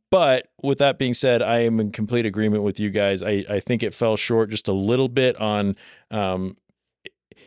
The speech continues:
am I, am I just a visual documentary to show you how cool all this stuff looks, or am I an educational one? And I feel like those clashed against each other just a little bit, um, but not to take anything away from the documentary itself because it,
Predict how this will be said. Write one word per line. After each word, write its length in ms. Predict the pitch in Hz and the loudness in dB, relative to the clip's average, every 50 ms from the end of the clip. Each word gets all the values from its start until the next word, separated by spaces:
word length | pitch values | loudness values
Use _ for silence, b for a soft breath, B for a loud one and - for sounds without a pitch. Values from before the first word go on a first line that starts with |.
| b b _ _ _ _ - _ _ _ _ - | b b _ _ _ _ -20 _ _ _ _ -2
am 220 | 131 131 131 135 | 0 0 2 2
I, 140 | 135 127 127 127 127 - | 2 2 2 2 0 0
am 160 | 131 135 135 | 0 0 2
I 140 | 135 127 123 | 2 2 0
just 300 | 113 117 143 180 175 - | 0 2 0 0 2 2
a 100 | 156 143 | 0 0
visual 580 | 123 120 131 156 180 170 156 185 196 196 202 202 | 0 2 2 2 2 2 2 2 2 4 2 4
documentary 920 | 185 202 202 196 - _ - - 196 190 190 196 190 196 196 196 196 196 | 2 2 2 2 -2 _ -6 -2 0 2 2 2 2 2 4 4 2 2
to 160 | - - 156 135 | 0 0 -2 0
show 280 | - - - 160 160 | 0 2 2 2 2
you 160 | 160 160 151 139 | 2 2 2 2
how 160 | 147 139 135 | 2 0 0
cool 320 | - - 160 160 165 170 | 0 0 0 2 4 4
all 160 | 175 175 175 180 | 4 4 2 2
this 100 | 180 - | 0 0
stuff 300 | - 196 190 180 - - | 0 0 0 0 0 0
looks, 260 | 180 185 180 - - | 0 0 0 0 0
or 140 | 135 131 131 | 0 2 2
am 140 | 131 131 131 | 2 2 2
I 80 | 127 | 2
an 100 | 131 131 131 | 2 2 0
educational 680 | 131 123 131 - - 135 123 117 - 117 107 104 101 | 0 -2 -2 -2 0 0 0 0 0 0 0 0 0
one? 180 | 101 98 98 98 | 0 0 0 0
And 100 | 98 104 | -2 -2
I 60 | 104 | -2
feel 180 | - - 151 | 0 0 2
like 160 | 151 147 139 - | 2 2 2 0
those 180 | 127 120 107 | -2 -4 -4
clashed 400 | - - - 120 117 120 - - | -4 -2 -2 0 0 0 -2 -4
against 280 | 139 135 147 147 - - | -4 -4 -4 -4 -2 -4
each 160 | 165 - - | -4 -2 0
other 180 | 165 165 165 165 | 0 0 0 0
just 220 | 147 143 123 - | -2 -2 -2 -2
a 40 | 101 | -2
little 240 | 101 113 131 147 156 | 0 0 0 0 0
bit, 300 | 147 170 180 180 - B B B B B B B | 0 0 0 0 -2 B B B B B B B
um, 220 | 131 127 120 113 | -2 -2 0 -2
but 280 | 107 107 135 131 117 101 | 0 2 2 2 2 0
not 240 | 131 139 147 147 127 | -2 0 0 0 -2
to 80 | - 135 | -4 -4
take 200 | - 143 127 - | -2 -2 -2 0
anything 300 | 127 123 113 104 120 120 | -2 -2 -2 -2 -2 -2
away 260 | 117 107 107 107 107 | 0 0 2 2 0
from 300 | 104 - - 107 101 101 | 0 -2 -2 -4 -2 -2
the 100 | 98 98 | -2 -2
documentary 560 | 90 101 98 95 - 104 101 98 92 92 92 90 | -2 -2 -2 -2 -4 -4 -6 -4 -4 -4 -6 -6
itself 300 | 90 - 117 110 107 - | -4 -2 -2 -2 -2 -2
because 300 | 101 90 - 95 85 90 | -6 -6 -6 -6 -4 -6
it, 140 | 95 - | -8 -8